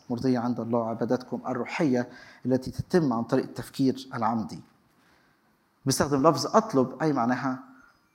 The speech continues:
الكلمة تختلف عن تسالونيك الثانية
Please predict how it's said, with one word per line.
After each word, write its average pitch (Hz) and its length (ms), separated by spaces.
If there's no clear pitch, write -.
الكلمة 151 300
تختلف 160 580
عن 151 300
تسالونيك 160 360
الثانية 151 600